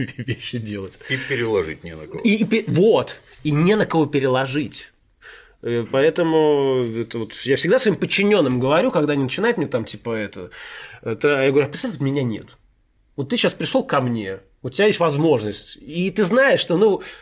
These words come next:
Speaker 1: если будет обдец, ну, Перец придет, все разрулит.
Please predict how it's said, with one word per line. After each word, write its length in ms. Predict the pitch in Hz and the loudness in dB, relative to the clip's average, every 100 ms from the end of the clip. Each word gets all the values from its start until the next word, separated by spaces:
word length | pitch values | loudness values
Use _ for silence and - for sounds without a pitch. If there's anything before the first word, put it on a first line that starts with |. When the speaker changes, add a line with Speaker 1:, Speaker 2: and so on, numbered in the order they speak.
| - - | -20 -6
Speaker 1:
если 220 | 175 180 | -2 -2
будет 200 | 185 190 | -2 2
обдец, 360 | 196 196 285 - | 2 2 -2 2
ну, 260 | 196 180 | 2 2
Перец 300 | 143 208 165 | 2 0 0
придет, 240 | - 175 254 | -2 -2 -2
все 120 | - | 0
разрулит. 600 | 165 143 160 143 107 - | 0 2 0 0 -4 -8